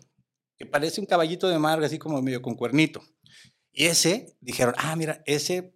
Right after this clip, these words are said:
pues a lo mejor es algo que no hemos encontrado y que vive en el lago". Por ahí empezó un poquito el chisme, pero más adelante, y es bien interesante la, la, la historia de esta leyenda, que fue por ahí del siglo seis, siete, el, el siglo s-, séptimo, cuando llegaron misioneros a la región,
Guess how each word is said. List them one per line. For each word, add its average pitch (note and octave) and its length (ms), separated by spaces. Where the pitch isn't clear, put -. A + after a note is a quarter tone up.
pues - 160
a A2 80
lo G#2 80
mejor B2+ 240
es B2+ 80
algo B2+ 220
que A#2+ 80
no G#2 80
hemos G#2+ 160
encontrado E3+ 360
y E3 60
que A#2+ 100
vive G#2+ 180
en A#2+ 80
el C3+ 100
lago". B2 320
Por F#3+ 120
ahí B3 120
empezó G3 260
un F3 80
poquito C#3+ 280
el A#2+ 60
chisme, G#2+ 360
pero C#3 140
más F#3 140
adelante, E3+ 460
y E3 100
es C#3 80
bien D#3+ 140
interesante D3 480
la, A#2 200
la, A#2 180
la A#2 80
historia B2 240
de A#2+ 60
esta C3 140
leyenda, A#2+ 440
que D#3 80
fue F#3+ 160
por F3 140
ahí C#3+ 140
del D#3 300
siglo D#3+ 420
seis, D#3+ 640
siete, F3+ 460
el, C3 200
el C3 100
siglo D#3 240
s-, C#3 200
séptimo, E3 580
cuando C3 260
llegaron C#3+ 580
misioneros C#3+ 840
a G#2+ 60
la G#2+ 100
región, D#3 480